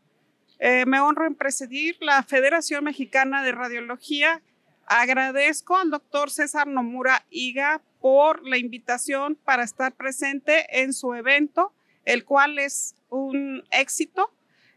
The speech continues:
Estoy muy contenta de hacerme presente, eh, en, aquí con ustedes, acompañada de una comitiva de profesores que participaron durante el evento.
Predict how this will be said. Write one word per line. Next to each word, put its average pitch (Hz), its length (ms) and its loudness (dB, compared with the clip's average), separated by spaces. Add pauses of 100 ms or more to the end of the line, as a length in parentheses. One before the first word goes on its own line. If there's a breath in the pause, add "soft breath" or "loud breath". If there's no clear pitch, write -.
Estoy 269 580 2
muy 285 320 2
contenta 311 560 0
de 285 80 0
hacerme 269 400 -4
presente, 269 720 -4 (280)
eh, 226 560 -4
en, 226 380 -8
aquí - 580 0
con 262 180 4
ustedes, 311 640 0 (340)
acompañada 254 840 0
de 254 160 -2
una 269 420 -4
comitiva 285 520 -4
de 277 100 4
profesores 277 600 -4
que 254 120 -4
participaron 269 760 -2
durante 240 380 -4
el 233 100 -4
evento. 220 560 -6